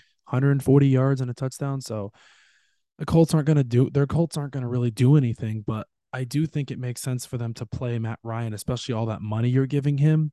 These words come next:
But I think after this season, you, they, they want, they should move on from it. I'm sure they will. I, I mean, I would think,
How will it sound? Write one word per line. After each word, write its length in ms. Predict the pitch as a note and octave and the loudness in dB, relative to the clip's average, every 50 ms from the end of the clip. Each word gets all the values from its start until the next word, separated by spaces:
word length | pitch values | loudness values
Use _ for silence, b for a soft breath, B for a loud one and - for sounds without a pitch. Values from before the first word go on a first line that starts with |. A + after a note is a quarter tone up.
| - _ | -6 _
But 180 | - B2 A2+ - - | -4 -4 -4 -4 -4
I 100 | C3 C3+ | -4 0
think 220 | - D#3 D3 C3 | 2 2 0 0
after 300 | C3 B2 B2+ - - B2+ | -2 -6 -8 -8 -8 -8
this 200 | A2+ A#2 A2+ - | -6 -6 -6 -6
season, 460 | - - A#2+ B2 B2+ B2+ C#3+ C3+ C3 B2 | -4 -2 0 0 0 2 0 0 -2 -2
you, 160 | B2 G#2+ - - | -6 -10 -8 -4
they, 300 | - A#2+ A#2 A2+ A2+ A2+ | -2 0 0 0 -2 -2
they 140 | - C3 B2 | -4 -4 -2
want, 280 | A#2 A2 A2+ A#2+ - - | -2 -2 -2 -4 -6 -6
they 200 | B2+ B2 A#2+ A2+ | -4 -2 -2 -2
should 180 | - - B2 | -4 -4 -2
move 180 | A#2 A#2 A2+ G#2+ | 0 0 -2 -2
on 160 | G#2+ G#2 G#2 | -2 -6 -6
from 160 | G2+ - G#2 | -6 -6 -6
it. 60 | G2+ - | -6 -6
I'm 140 | - B2 B2+ | -6 -8 -8
sure 260 | - - - D#3 D#3 | -4 2 6 6 6
they 140 | C3+ B2 A#2+ | 6 4 0
will. 420 | A2 G#2 G#2 G#2+ A2 A2+ A#2+ A#2+ - | 0 0 -2 -2 -2 -2 -4 -4 -6
I, 100 | - - - - | -10 -12 -10 -8
I 80 | B2 | -8
mean, 240 | A#2 A2+ A2 G#2 F#2+ _ | -6 -6 -6 -8 -8 _
I 100 | - A#2 | -10 -6
would 160 | G#2+ G2+ A2 - _ | -6 -6 -6 -4 _
think, 340 | B2+ B2+ A2+ G#2+ G#2+ - | -4 -2 -2 -4 -8 -14